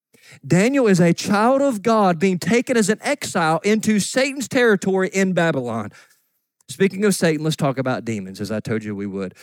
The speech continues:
We're gonna go to seminary class for a few minutes and do what's called biblical theology, which is a fancy way of saying kind of like, how does the Old Testament and New Testament connect and what are the major themes of Scripture?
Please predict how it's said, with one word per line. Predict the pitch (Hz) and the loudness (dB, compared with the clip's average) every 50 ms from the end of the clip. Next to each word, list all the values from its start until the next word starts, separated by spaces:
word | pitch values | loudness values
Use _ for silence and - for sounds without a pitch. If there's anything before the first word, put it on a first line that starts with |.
| - - _ _ _ - | -20 -20 _ _ _ -6
We're | 123 | -2
gonna | 147 156 151 | -2 0 0
go | 170 | 2
to | 170 | 0
seminary | 160 - - 196 185 170 156 147 135 123 | 0 0 0 -2 0 0 0 0 0 -2
class | - 139 123 123 123 - | -2 -2 -2 -2 -2 -2
for | - 120 | -4 -6
a | 117 | -6
few | - - 151 175 | -4 -2 -2 0
minutes | 165 143 120 117 123 120 - | 0 0 -2 -2 -2 -4 -4
and | 135 131 | -4 -2
do | 139 151 156 | 0 0 2
what's | 147 156 - | 0 0 -2
called | - 165 156 139 117 101 | -2 -2 -2 -2 -2 -2
biblical | 156 165 156 165 165 - - 160 - | -2 0 0 0 -2 -4 -4 -6 -4
theology, | 143 139 135 127 135 127 120 117 107 - 117 | -2 -2 -2 0 0 -2 -2 -4 -4 -4 -6
which | 110 123 120 - | -4 -4 -6 -4
is | 131 | -4
a | 143 | -4
fancy | 139 - 160 170 170 - 190 | -4 -2 -2 -2 0 0 0
way | 170 165 165 160 156 | 0 2 2 2 2
of | 147 | 2
saying | - 160 151 143 143 131 | 0 0 0 0 0 -2
kind | - 180 226 220 | 0 0 2 2
of | 196 175 | 2 2
like, | 175 175 147 | 2 0 -2
how | 135 147 165 208 | -2 0 0 2
does | 220 208 160 | 2 2 0
the | 180 - 151 | 0 0 0
Old | 160 180 - | 0 0 0
Testament | - 170 165 160 - - 170 143 127 | -2 -2 -2 -2 -4 -6 -8 -6 -4
and | 123 | -4
New | 135 | -4
Testament | 143 - 160 147 - 151 143 104 - | -2 0 -2 -2 -2 -4 -10 -10 -6
connect | - 127 120 123 135 147 139 - | -6 -4 -2 0 -2 -2 -2 -2
and | 127 127 | -2 -2
what | 135 | -2
are | 139 | 0
the | 131 127 | -2 -2
major | 127 131 127 113 123 123 | -2 -2 -2 -2 -2 -4
themes | - - 123 123 123 113 | -4 -4 -4 -4 -4 -4
of | 120 107 | -6 -8
Scripture? | - - 117 107 - - - 104 98 | -10 -10 -12 -12 -12 -10 -10 -10 -10